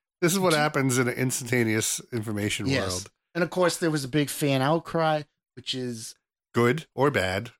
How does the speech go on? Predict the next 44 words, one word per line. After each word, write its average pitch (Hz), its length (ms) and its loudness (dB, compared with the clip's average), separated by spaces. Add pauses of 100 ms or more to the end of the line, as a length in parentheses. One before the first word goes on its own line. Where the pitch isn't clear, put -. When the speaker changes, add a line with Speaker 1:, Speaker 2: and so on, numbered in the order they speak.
Speaker 1:
It 117 80 -10
depends 117 320 2
on 147 60 2
Speaker 2:
And 143 80 2
Speaker 1:
the 117 40 -2
situation. 117 600 -2
Speaker 2:
and 135 120 0
expected. 147 800 -4
Speaker 1:
Mm-hmm. 120 200 -6 (120)
Speaker 2:
You 127 100 -6
know 131 180 2
that 170 180 0
was 123 120 -6
gonna 123 160 -8
happen. 143 440 -6
Speaker 1:
Mm-hmm. 104 160 -10 (180)
Speaker 2:
And 139 80 -4
there 131 80 0
was 131 140 -2
even 147 220 -2
a 120 60 -4
thing 139 300 -4
where 135 100 -2
I 120 100 -2
guess 120 260 -2
Sony 135 580 -6
and 120 100 -4
Disney 123 340 -4
stocks 131 560 0
dropped 131 560 -6 (220)
at 135 180 -4
first. 139 520 -6 (360)
Speaker 1:
Yeah, 202 200 2
because 123 280 2
everyone 143 220 4
got 139 140 0
pa-, 151 80 2
everybody 143 300 2
panicked, 160 480 0
and 120 80 0
they 127 40 6
were 127 80 6
Speaker 2:
Right. 127 60 4
Speaker 1:
like, 127 280 2